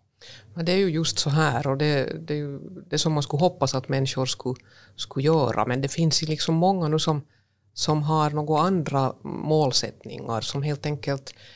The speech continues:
eh, vill på något vis, eh, rasera i-, etablissemanget. Man riktar ju också hatprat idag mot,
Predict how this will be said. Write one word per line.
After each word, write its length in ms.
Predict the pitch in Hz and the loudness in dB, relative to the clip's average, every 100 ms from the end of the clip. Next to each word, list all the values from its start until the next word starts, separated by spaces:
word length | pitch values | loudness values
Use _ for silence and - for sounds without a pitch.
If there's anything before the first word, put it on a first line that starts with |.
| - _ | -20 _
eh, 440 | - - - - 139 - - - - - | -14 -12 -14 -12 -16 -16 -20 -20 -20 -8
vill 420 | 147 190 147 - - | 0 2 2 -2 -6
på 80 | 160 | 0
något 280 | 165 160 139 | 2 2 2
vis, 300 | 139 - - | 2 0 -2
eh, 560 | 147 143 131 117 - - _ _ _ _ | -4 -2 -4 -6 -10 -14 _ _ _ _
rasera 760 | 156 160 - 180 208 180 143 - | 0 2 4 4 2 2 -2 -2
i-, 280 | 151 - 151 | -2 0 -2
etablissemanget. 920 | 139 135 127 127 135 135 160 175 170 | 0 0 0 0 2 4 4 2 2
Man 140 | 156 | 2
riktar 340 | 170 170 - 156 | 0 -4 0 0
ju 60 | |
också 240 | 139 - 151 | 0 0 0
hatprat 520 | 147 147 139 135 135 | 0 0 0 -2 0
idag 300 | 135 143 139 | 0 2 2
mot, 300 | 135 131 | 0 -2